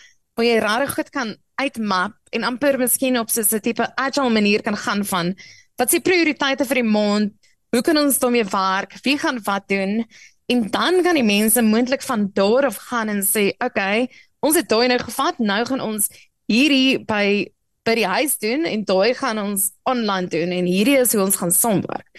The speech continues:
Want ek dink, Colleen, wat baie gebeur is, sodra jy net amper 'n dictator is en jy sê, "Dit is wat gaan gebeur,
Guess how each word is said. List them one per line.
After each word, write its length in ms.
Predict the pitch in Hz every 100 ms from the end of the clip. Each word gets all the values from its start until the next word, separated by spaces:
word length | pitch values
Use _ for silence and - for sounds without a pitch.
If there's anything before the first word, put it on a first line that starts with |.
| - -
Want 100 | 247
ek 140 | 285 -
dink, 180 | 269
Colleen, 340 | 381 277 240 269
wat 140 | 220
baie 180 | 208 214
gebeur 520 | - 196 220 233 220
is, 180 | 214 214
sodra 380 | 240 - 202 226
jy 200 | 330 330
net 240 | 208 240 - - _ _ _ _
amper 360 | 254 269 277 262
'n 160 | 240 170
dictator 540 | 226 - 262 269 302
is 280 | 311 339 -
en 100 | 220
jy 120 | 208
sê, 380 | 214 233 220 220 - - _ -
"Dit 180 | 339 -
is 220 | 381 -
wat 240 | 285 359 302
gaan 260 | 359 320
gebeur, 640 | - 262 302 285 202 180